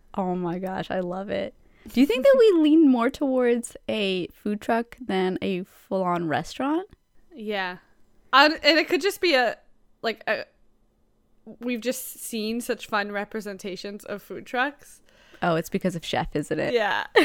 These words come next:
Speaker 1: <laughs>
Speaker 2: Compared to, like, like, I don't know, a restaurant, like, I know they're s-, very, very similar, but for some reason a restaurant just seems so much more intense and stressful.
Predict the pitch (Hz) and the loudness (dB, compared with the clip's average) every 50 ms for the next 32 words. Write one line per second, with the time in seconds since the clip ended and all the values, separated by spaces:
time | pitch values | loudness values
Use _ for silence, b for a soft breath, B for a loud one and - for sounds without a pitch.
0 | - - - 415 370 392 427 359 - - 320 262 247 269 233 226 226 - 294 262 | 4 6 6 6 6 6 4 0 0 0 2 2 4 4 2 2 2 2 4 4
1 | 254 262 - - 302 349 285 - B B B B B 359 440 440 453 349 - 269 | 4 4 2 0 -2 -2 -2 -2 B B B B B 6 6 8 6 6 6 6
2 | 285 254 277 349 302 - - 427 440 440 427 392 - - - - 294 277 - - | 6 6 4 4 4 2 0 2 4 4 4 4 0 -4 -2 0 2 2 4 4
3 | - 330 262 269 269 285 330 392 403 381 330 - _ _ _ _ _ _ - - | 4 6 6 6 4 4 4 4 2 0 0 -6 _ _ _ _ _ _ -20 -20
4 | - - - - - - - - - - 240 - - - 262 254 247 262 294 285 | -20 -20 -18 -16 -14 -12 -12 -12 -12 -12 -14 -8 0 4 6 6 8 6 4 2
5 | 247 233 254 226 233 247 247 - - 233 214 214 240 262 294 285 - - - - | 2 2 2 2 2 2 -2 -4 -4 -4 -2 0 0 0 0 0 -2 -4 -4 -4
6 | - 339 330 - 381 370 370 370 359 370 - 415 392 359 240 247 285 - - 359 | -4 -4 -2 0 0 -2 0 0 -2 -2 -2 -2 -2 -2 -2 -2 -2 -4 -6 -6
7 | 320 - 359 - - 311 302 285 - - - - 214 214 220 240 254 247 - - | -6 -6 -8 -8 -6 -6 -6 -6 -8 -8 -4 -2 -2 -2 0 -2 -4 -4 -6 -10
8 | - 247 - 240 240 226 220 208 - 214 220 214 208 220 202 208 - - 208 214 | -18 -14 -10 -6 -4 -4 -2 -4 -4 -6 -6 -8 -6 -8 -8 -8 -10 -12 -14 -16
9 | - - 202 180 196 - - - 277 294 311 | -12 -10 -10 -10 -10 -10 -6 -4 -2 -2 -2